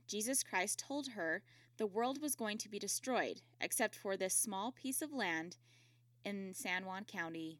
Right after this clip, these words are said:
Utah, and that this place was on the axis of the earth. In nineteen thirty-three, after much preaching,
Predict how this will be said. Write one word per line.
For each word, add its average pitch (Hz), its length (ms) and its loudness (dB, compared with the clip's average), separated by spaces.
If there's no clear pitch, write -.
Utah, 156 440 -6
and 220 140 4
that 233 160 8
this 403 180 2
place 196 400 2
was 208 140 0
on 202 200 0
the 202 140 -4
axis 269 480 4
of 202 180 0
the - 140 0
earth. 151 400 -2
In 240 120 6
nineteen 277 400 6
thirty-three, 202 720 2
after 214 300 4
much 214 320 2
preaching, 254 640 4